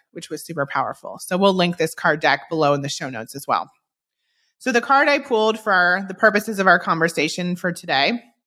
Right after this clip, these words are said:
is practice. It says, "Integrating new things in your life can be tricky. It takes at least forty days to get rid of a bad habit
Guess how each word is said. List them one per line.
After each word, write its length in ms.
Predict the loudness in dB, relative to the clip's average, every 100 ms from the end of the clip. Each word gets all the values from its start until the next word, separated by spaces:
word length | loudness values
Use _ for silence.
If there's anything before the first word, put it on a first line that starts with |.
| _ _ _ 0
is 180 | 0 0
practice. 800 | 0 2 2 0 0 -2 -10 -20 _ _ _ _ _ _ _ -6
It 160 | -4
says, 560 | 0 2 2 0 -6 -20 _ _ _ _ _ _ _ 0
"Integrating 540 | 0 2 2 2 2
new 160 | 0 0
things 320 | 2 2 2
in 60 |
your 140 | 2 2
life 300 | 2 2 -2
can 160 | -2
be 100 | -2
tricky. 480 | 0 0 -2 -6 -14 -18 _ _ _ _ _ _ -4
It 140 | -2
takes 340 | 2 2 2
at 120 | -2 2
least 300 | 0 0 -2
forty 280 | 0 2
days 380 | 2 2 2 -2
to 100 | -4
get 140 | -2 2
rid 140 | 2
of 80 | 2
a 40 |
bad 280 | 2 2 2
habit 500 | 0 0 2 0 -2